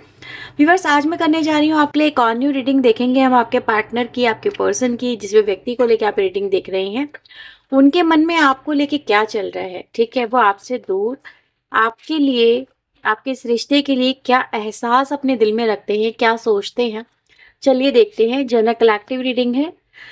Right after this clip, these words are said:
सभी राशियों के लिए, सभी व्यक्तियों के लिए, किसी भी जाति का, किसी भी धर्म का, किसी भी, अ, एज का व्यक्ति हो सकता है, ठीक है? तो जो भी वि-, बातें व्यूअर्स इस रीडिंग की आपसे रेजोनेट हो वो रखें, क्योंकि हम ये कलेक्टिव एनर्जीज को लेके रीडिंग कर रहे हैं।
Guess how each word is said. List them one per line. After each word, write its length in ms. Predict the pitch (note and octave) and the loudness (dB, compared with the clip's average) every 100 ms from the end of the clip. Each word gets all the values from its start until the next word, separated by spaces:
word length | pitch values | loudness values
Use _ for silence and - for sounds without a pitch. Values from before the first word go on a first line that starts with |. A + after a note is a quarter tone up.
| - | -20
सभी 360 | - C#4 B3+ D#4 | -2 0 2 2
राशियों 520 | C#4 G#3+ A3 B3+ C#4 | 2 0 -2 -4 -2
के 120 | C#4 | -2
लिए, 220 | C#4+ C#4+ D4 | 0 0 0
सभी 340 | C#4 A3 A#3 | 0 -2 0
व्यक्तियों 400 | G#3+ G3 B3 C4 | 0 0 -2 -2
के 80 | C4 | 0
लिए, 120 | B3+ | -2
किसी 280 | C4 A#3 B3+ | -2 -4 -4
भी 120 | A#3+ | -4
जाति 360 | G#3 G#3 G3 - | 0 0 2 -2
का, 120 | B3+ | -2
किसी 280 | - A#3 C#4 | -4 -4 -2
भी 80 | C4+ | -2
धर्म 260 | A3+ A3+ A3 | 0 -2 -2
का, 120 | A3+ | -4
किसी 320 | A3+ A3 A#3+ | -4 -6 -4
भी, 220 | A#3 B3+ B3 - - - _ - | -2 -2 -4 -12 -16 -20 _ -2
अ, 200 | G#3 G#3+ - | 2 2 2
एज 240 | B3+ C#4 - | 4 4 4
का 160 | D4+ | 2
व्यक्ति 320 | C4+ B3+ C4 B3+ | 2 0 -2 0
हो 160 | B3+ | 0
सकता 340 | A#3+ A#3+ A3 A#3+ | 0 -4 -4 -2
है, 180 | A#3+ C4 _ _ _ _ _ _ _ _ _ - | -2 -4 _ _ _ _ _ _ _ _ _ -8
ठीक 200 | A#3+ C#4+ | -2 0
है? 140 | C#4 - - - - | 0 -4 -20 -10 -4
तो 80 | C#4+ | 4
जो 200 | C#4 C4+ | 6 6
भी 160 | D#4+ | 2
वि-, 160 | C#4+ C#4 - | 0 -2 -2
बातें 320 | G#3+ A#3 C#4 | -2 0 0
व्यूअर्स 300 | C#4 C4 C4 | -2 0 2
इस 180 | C#4 C4 | 2 -2
रीडिंग 240 | B3+ B3 B3 | -2 -2 2
की 80 | |
आपसे 320 | C4+ A3 - C4 | 0 0 -4 0
रेजोनेट 480 | A#3+ A3+ A#3 B3 | 0 0 -2 0
हो 60 | B3+ | 0
वो 100 | A#3+ | 2
रखें, 320 | G#3 G3 B3+ | 0 0 -2
क्योंकि 260 | C4+ C4 C4+ | 0 0 0
हम 140 | B3 | 0
ये 120 | C4 C4 | 2 2
कलेक्टिव 420 | A3+ G3+ G3+ B3+ | 4 2 2 0
एनर्जीज 320 | A#3+ A3 A3 | 2 2 2
को 80 | A#3 | 2
लेके 260 | A3 G#3 | 0 4
रीडिंग 300 | G#3+ G3+ G3+ | 2 2 -2
कर 140 | G3+ F#3+ | -2 -2
रहे 120 | G3 | -4
हैं। 100 | C#4 | -4